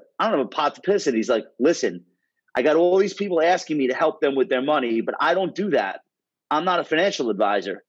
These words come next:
You're a financial advisor, and you get what I'm doing 'cause you have a blog. Come work with me." That changed my life. I, I swear to you, I had, was, I was broke at that moment. And that was in, uh, two thousand ten. So it's really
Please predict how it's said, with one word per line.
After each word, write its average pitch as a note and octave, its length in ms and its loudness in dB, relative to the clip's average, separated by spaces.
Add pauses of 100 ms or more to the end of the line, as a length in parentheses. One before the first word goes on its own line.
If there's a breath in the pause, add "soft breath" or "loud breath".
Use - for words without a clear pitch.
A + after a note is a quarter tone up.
(440)
You're F3 280 4
a F#3 40 2
financial G3 460 -2
advisor, G2+ 540 0 (440)
and B2+ 120 -2
you E3+ 100 0
get F3 240 0
what D#3+ 100 2
I'm D3+ 160 0
doing F3+ 340 2
'cause A#2 140 -8
you E3+ 100 6
have C3 80 0
a C3 60 -2
blog. B2 480 -2
Come C#3+ 180 -4
work D#3+ 200 0
with A#2 160 -2
me." F#2 220 -2 (280)
That D3+ 220 0
changed C#3+ 260 -4
my B2+ 120 0
life. G#2 340 -2 (500)
I, G#2+ 200 -2 (260)
I A#2 160 0
swear C#3 380 2
to A#2+ 60 2
you, G#2 160 0
I A2 80 0
had, A#2+ 180 -4
was, A2 200 -6 (160)
I B2 120 2
was G#2+ 140 -2
broke G2+ 520 0
at G#2 100 -4
that G#2 200 -2
moment. G2+ 340 -4 (420)
And G#2+ 120 0
that B2 160 0
was A#2+ 180 2
in, A2+ 200 0
uh, G2+ 420 0 (540)
two D3 140 0
thousand A#2+ 440 -2
ten. F#2+ 360 -4 (520)
So - 120 -2
it's A2 120 -2
really C3 380 4